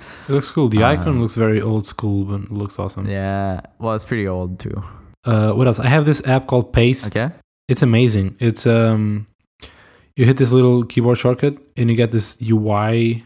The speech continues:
Speaker 1: It, it kinda looks like, it makes me wonder how they managed to do this in O S ten. But you get this whole U I,
Speaker 2: Mm.
Speaker 1: like, the whole computer shifts into this, which is kinda like a Time Machine-y thing where you can see all of the, like, all of your clipboard elements,
Speaker 2: Uh-huh.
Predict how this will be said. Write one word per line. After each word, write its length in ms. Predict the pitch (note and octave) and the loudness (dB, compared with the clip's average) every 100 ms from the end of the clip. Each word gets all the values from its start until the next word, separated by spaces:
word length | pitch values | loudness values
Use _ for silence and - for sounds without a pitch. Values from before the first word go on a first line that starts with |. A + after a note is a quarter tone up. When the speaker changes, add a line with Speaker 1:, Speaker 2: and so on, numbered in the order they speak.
| _ | _
Speaker 1:
It, 240 | D#3+ C3 D3 | -8 -4 -2
it 80 | |
kinda 200 | - F3 | 0 2
looks 220 | G3+ G3 - | 4 2 2
like, 320 | C3+ - - - | -2 -2 -20 -4
it 40 | |
makes 180 | C3+ D3+ | 0 2
me 60 | F3 | 4
wonder 280 | B2+ B2 C#3 | 4 4 4
how 120 | B2 | 4
they 260 | A#2+ A2+ A2 A2 | 2 2 0 -6
managed 480 | A2 A2 A2 A#2+ | -4 -2 0 0
to 60 | A#2+ | -2
do 140 | G#2+ | 0
this 300 | G#2+ A#2+ - | 0 0 -2
in 340 | - A#2 G#2+ G#2+ | -6 -4 -2 -2
O 120 | G#2+ | -2
S 120 | G#2 | -4
ten. 380 | - G#2+ B2+ C#3 _ _ - | -4 -4 -6 -10 _ _ -6
But 100 | A#2+ | 0
you 60 | |
get 120 | A#2 | 0
this 260 | A#2 A2 - - | 0 -2 -6 -16
whole 480 | - C#3+ E3 E3+ D#3+ | -2 2 4 4 2
U 180 | D3+ C3 | 2 4
I, 200 | A#2 A#2 | 2 2
Speaker 2:
Mm. 60 | |
Speaker 1:
like, 160 | A2+ G#2+ | 0 -2
the 80 | G#2 | -2
whole 160 | C#3 | -2
computer 440 | C3+ A#2+ A#2+ A#2 A2 G2 F#2+ - G#2 | -2 0 0 0 -4 -10 -14 -16 -14
shifts 260 | - A#2+ - | -6 -4 -4
into 180 | A2+ | -4
this, 320 | A2 A2 G#2 - | -2 -2 -4 -8
which 200 | A2+ G#2+ | -6 -4
is 160 | G#2+ - | -6 -6
kinda 320 | - C3+ C3 | -2 0 2
like 220 | B2 A2 | 0 0
a 360 | A2+ A2 G#2+ G#2+ - | -2 0 -2 -6 0
Time 220 | B2 C3 | 2 4
Machine-y 400 | C3+ - C#3+ D3+ | 2 2 0 0
thing 360 | - E3+ E3+ C3+ | 0 -2 0 0
where 140 | B2+ | 2
you 60 | B2 | 2
can 160 | B2 | 0
see 240 | - B2+ A#2+ | 0 -2 2
all 240 | B2 D#3 | 2 4
of 140 | D#3 | 2
the, 520 | C3+ C3+ C3 B2+ A#2+ A2 - | 2 2 2 0 -4 -6 -4
like, 160 | A2+ | 0
all 120 | A#2+ | 2
of 100 | B2 | 2
your 140 | A2+ A2+ | 2 0
clipboard 520 | - A#2+ A#2 B2+ B2+ - | 0 -2 0 0 0 0
elements, 460 | A#2 B2 C#3+ - A2+ | 0 2 -2 -4 -4
Speaker 2:
Uh-huh. 360 | G#2+ G2+ F#2+ | -4 -2 -4